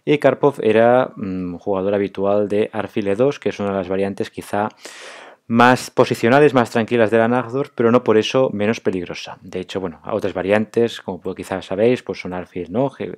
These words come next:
G cinco, F cuatro o alfil C cuatro, ¿no? Entonces, en este caso, ah,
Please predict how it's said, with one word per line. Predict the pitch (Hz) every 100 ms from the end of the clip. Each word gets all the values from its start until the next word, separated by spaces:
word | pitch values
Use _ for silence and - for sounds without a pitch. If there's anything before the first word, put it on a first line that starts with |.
| - - -
G | 104
cinco, | - 143 143 - 143 135
F | 117 -
cuatro | 95 127 127 - 127 131
o | 131 104 98
alfil | - 104 101 104 - _
C | - 95
cuatro, | - 98 - -
¿no? | 143 123
Entonces, | - 98 - 101 - _ - - - - - - -
en |
este | 120 - 120
caso, | 139 - 156 151 143 127
ah, | 104 101 98 98 98 98